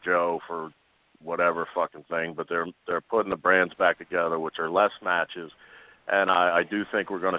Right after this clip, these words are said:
see some cuts too, which we alluded to, I think, on another show. Um, and I think he's just gonna, some, that night he's just gonna do some shit that,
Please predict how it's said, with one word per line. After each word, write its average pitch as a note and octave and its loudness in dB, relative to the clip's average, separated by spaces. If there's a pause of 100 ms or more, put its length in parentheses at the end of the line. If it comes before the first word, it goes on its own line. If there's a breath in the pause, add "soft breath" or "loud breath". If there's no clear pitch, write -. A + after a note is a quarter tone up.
(120)
see F#2 -8
some E2+ -10 (100)
cuts G#2 2 (180)
too, F#2+ -2 (440)
which F2 -10 (140)
we F2 -8
alluded F2 -4 (100)
to, F2 -2
I E2 2
think, E2+ -8
on F2 -2
another E2+ -2 (120)
show. F2 -2 (920 loud breath)
Um, F#2 4 (560)
and A2 4
I A2 6
think B2 0
he's B2 -10 (100)
just A#2+ -2
gonna, A2+ 4 (720)
some, B2+ 2 (180)
that B2 4
night B2 4
he's A2 -4
just G#2 -10
gonna G2+ 0
do G2 -8
some F#2+ -12 (120)
shit G2+ -4 (220)
that, F#2 2